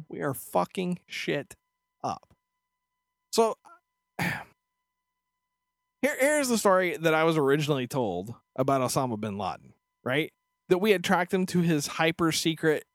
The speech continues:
uh, supervillain headquarters high in the Kush Mountains.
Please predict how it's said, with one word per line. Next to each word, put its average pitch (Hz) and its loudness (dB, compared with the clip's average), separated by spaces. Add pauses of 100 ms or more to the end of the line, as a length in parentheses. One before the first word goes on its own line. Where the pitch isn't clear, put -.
(280)
uh, 113 -4 (360)
supervillain 160 2
headquarters 151 2
high 156 0
in 147 -4
the 135 -2
Kush 143 0
Mountains. 147 -6